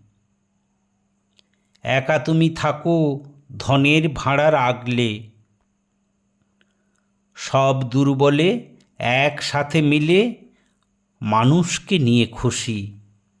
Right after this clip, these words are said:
হিংসুটে মুখ, হাসি মুখ দেখে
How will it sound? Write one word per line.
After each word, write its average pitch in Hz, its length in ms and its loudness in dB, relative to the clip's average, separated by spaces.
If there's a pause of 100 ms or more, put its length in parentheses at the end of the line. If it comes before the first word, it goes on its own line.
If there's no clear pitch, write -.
(1600)
হিংসুটে 143 760 0
মুখ, 143 380 2 (1120)
হাসি 135 380 -2
মুখ 180 280 0
দেখে 170 420 2